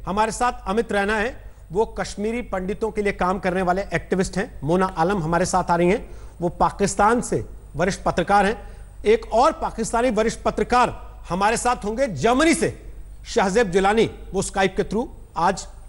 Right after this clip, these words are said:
बहस का हिस्सा बनेंगे। और साथ ही मेजर जनरल रिटायर्ड जीडी बख्शी आज दंगल का हिस्सा होंगे। सबसे बात करेंगे,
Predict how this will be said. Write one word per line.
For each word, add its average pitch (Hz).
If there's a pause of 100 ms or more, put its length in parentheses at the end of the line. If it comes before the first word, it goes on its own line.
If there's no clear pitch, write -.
(580)
बहस 185
का 202
हिस्सा 190
बनेंगे। 208
और 208
साथ 247
ही 190 (340)
मेजर 240
जनरल 240
रिटायर्ड 226
जीडी 220
बख्शी - (240)
आज 214 (420)
दंगल 202
का 214
हिस्सा 170
होंगे। 160 (260)
सबसे -
बात 240
करेंगे, 247